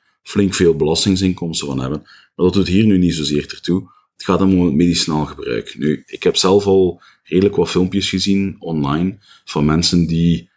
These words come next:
met bepaalde, eh, medische issues zitten. In veel gevallen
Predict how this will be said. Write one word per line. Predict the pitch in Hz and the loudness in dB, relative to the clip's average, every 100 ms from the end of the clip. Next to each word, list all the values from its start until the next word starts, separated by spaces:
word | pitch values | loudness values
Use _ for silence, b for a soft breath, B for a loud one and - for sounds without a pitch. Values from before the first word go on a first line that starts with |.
| _ | _
met | - 82 73 | -4 -2 0
bepaalde, | - 76 82 82 82 78 - - | -2 0 2 4 4 4 0 -10
eh, | 64 60 | -8 -2
medische | 71 78 71 - | 0 0 -2 -4
issues | - - 92 - | -2 -2 -2 -4
zitten. | 90 95 104 95 | -2 -2 -2 -2
In | 71 | 0
veel | 85 82 | 0 0
gevallen | 80 78 78 73 69 | -2 -4 -2 -2 -4